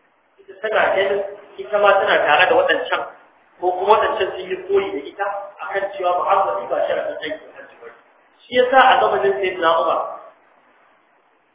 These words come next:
a zamanin Sayyidina Umar yana halifanci, ya taɓa ba su dama matan manzon Allah su kuma suka tafi aikin hajji a ƙarƙashin shugabancin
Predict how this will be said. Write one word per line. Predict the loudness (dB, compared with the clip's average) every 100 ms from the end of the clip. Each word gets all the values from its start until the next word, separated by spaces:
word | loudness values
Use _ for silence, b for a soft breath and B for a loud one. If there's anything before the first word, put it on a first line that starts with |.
| _ _
a | 0
zamanin | 2 2 0
Sayyidina | 2 2 4 4
Umar | 4 0
yana | 2 2
halifanci, | 2 2 0 -2 -2 -2 -8 -16 -20 _ _ _ _ _ _ _ _ _
ya | -4
taɓa | 0 2 4 2 -2 -6 0
ba | 6 8 8
su | 6
dama | 4 4 6 6
matan | 6 6 4
manzon | 2 0 0
Allah | 0 0
su | -4 -8
kuma | -10
suka | -10 -14 -14
tafi | -10 -4
aikin | -4 -6 -2
hajji | -2 -2 -6 -18 -20 _ 0
a | 2
ƙarƙashin | 2 -2 -6 -6 -10
shugabancin | -12 -2 2 2 0 -2